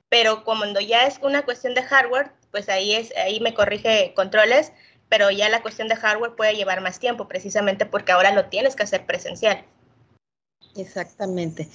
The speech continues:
Speaker 2: Doctora, eh, bueno,
Speaker 1: Ah,
Speaker 2: pues con
Speaker 1: antes de,
Speaker 2: esta
Speaker 1: antes, para cerrar este tema, te decía, TikTok fue de las que se mantuvo ahí y todo el mundo en los comentarios, ahí,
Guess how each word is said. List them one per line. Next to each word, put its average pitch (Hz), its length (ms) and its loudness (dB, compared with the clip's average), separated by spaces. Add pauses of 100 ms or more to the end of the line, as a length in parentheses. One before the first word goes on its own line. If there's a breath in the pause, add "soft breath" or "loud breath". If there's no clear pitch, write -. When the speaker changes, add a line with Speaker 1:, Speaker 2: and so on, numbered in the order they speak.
(400 loud breath)
Speaker 2:
Doctora, 294 680 4 (380)
eh, 240 540 0
bueno, 254 200 -2
Speaker 1:
Ah, 285 80 4
Speaker 2:
pues 277 120 -2
con 254 120 0
Speaker 1:
antes 254 220 -2
de, 339 60 -2
Speaker 2:
esta 294 200 4
Speaker 1:
antes, - 200 -14 (580)
para 285 180 2
cerrar 285 300 0
este 349 180 -8
tema, 294 340 -4 (280 loud breath)
te 262 60 4
decía, 269 440 2 (320)
TikTok 381 400 -2
fue 339 140 2
de 339 100 4
las 330 220 -6
que 254 100 -6
se 233 140 -6
mantuvo 233 380 -4
ahí 294 280 2 (440 soft breath)
y 247 160 -6
todo 302 240 2
el 320 60 2
mundo 330 220 0
en 339 80 0
los 285 140 -2
comentarios, 226 640 0
ahí, 226 420 -4